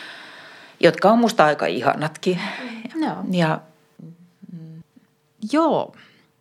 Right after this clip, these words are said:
Speaker 2: Sit voisin seuraavaksi jatkaa tällaisella kysymyksellä. Olette osittain ja aika hyvinkin jo tähän vastannut, mutta mitä on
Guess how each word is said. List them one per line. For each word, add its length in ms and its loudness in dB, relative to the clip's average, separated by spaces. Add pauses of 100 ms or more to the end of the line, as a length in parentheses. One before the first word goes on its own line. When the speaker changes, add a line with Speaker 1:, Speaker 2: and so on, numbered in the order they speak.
(340)
Speaker 2:
Sit 320 2
voisin 280 4
seuraavaksi 460 2
jatkaa 280 0
tällaisella 640 2 (500)
kysymyksellä. 760 2 (480)
Olette 500 2 (1500)
osittain 540 4
ja 80 4
aika 180 -2
hyvinkin 440 0
jo 100 2 (200)
tähän 360 2
vastannut, 760 2
mutta 260 2 (360)
mitä 460 2
on 260 2